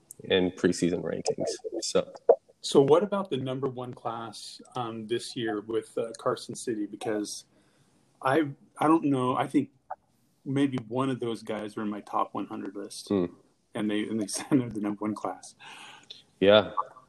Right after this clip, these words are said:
Speaker 1: that's a, that's a good question. Let's look at it. Carson City, the Savages,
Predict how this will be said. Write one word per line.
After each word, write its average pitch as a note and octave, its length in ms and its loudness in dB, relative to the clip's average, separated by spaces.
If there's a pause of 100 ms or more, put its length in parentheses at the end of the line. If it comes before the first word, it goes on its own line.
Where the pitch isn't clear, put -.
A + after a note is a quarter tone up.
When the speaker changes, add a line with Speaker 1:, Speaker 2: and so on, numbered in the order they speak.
(280)
Speaker 1:
that's G#2 200 6
a, G#2 260 12
that's G#2 160 2
a - 20 -18
good A2 160 2
question. G#2+ 360 4
Let's G#2 200 2
look G#2+ 200 4
at G#2 100 10
it. F#2 140 2
Carson A2 260 4
City, A2 280 6
the G2+ 60 2
Savages, G#2 680 4